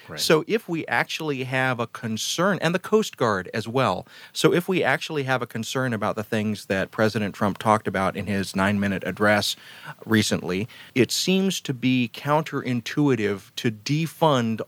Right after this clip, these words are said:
Speaker 2: all of those things at the time that you say that there's a crisis.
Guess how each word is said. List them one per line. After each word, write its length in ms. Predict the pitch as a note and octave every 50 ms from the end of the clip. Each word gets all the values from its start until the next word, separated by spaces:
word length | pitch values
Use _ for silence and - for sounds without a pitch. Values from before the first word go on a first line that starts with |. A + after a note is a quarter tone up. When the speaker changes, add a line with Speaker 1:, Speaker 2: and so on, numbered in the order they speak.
| _
Speaker 2:
all 220 | - A#2+ C3+ D3 C#3+
of 80 | C3
those 220 | B2+ A#2+ A#2 - -
things 300 | C#3 B2 A2+ A2 G#2 A#2
at 80 | G#2+
the 60 | G2+
time 280 | - - A2+ A2 G#2+ G#2+
that 100 | G#2+ -
you 100 | G2+ G#2+
say 160 | - - G#2
that 120 | G2 F#2 D2
there's 180 | G#2 G2 F2+
a 60 | F#2+
crisis. 580 | F2+ - - G2 F#2+ F#2 - - D#2+ - - -